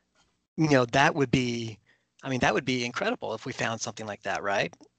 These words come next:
Uh, that would be, like, proof positive that there's something going on there that we don't really know what's,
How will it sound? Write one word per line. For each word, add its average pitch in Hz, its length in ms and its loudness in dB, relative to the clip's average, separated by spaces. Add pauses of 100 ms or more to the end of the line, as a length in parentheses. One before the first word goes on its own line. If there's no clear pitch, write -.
(180)
Uh, 127 240 4
that 135 160 4
would 160 120 -2
be, 127 180 0
like, 123 240 -2 (240)
proof 175 220 0
positive 135 480 2
that 117 220 2 (280)
there's 117 200 2
something 151 400 0
going 123 260 0
on 147 180 0
there 113 160 0
that 113 160 -6
we 127 80 -4
don't 123 220 0
really 123 200 -6
know 120 180 -4
what's, 113 320 -8